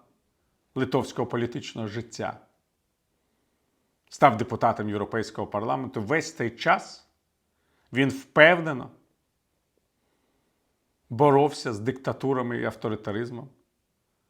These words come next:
щиро підтримував Україну, говорив про загрози для балтійських країн. Те, що у України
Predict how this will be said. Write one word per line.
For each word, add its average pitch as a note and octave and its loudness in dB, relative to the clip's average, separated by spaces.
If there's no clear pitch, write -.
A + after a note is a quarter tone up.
щиро D#3 2
підтримував A#2 -6
Україну, A2 0
говорив C#3 2
про C3+ 2
загрози A#2 2
для G#2 -2
балтійських B2 2
країн. G#2+ -10
Те, E3+ 6
що C3+ 2
у D#3+ -2
України C#3+ -2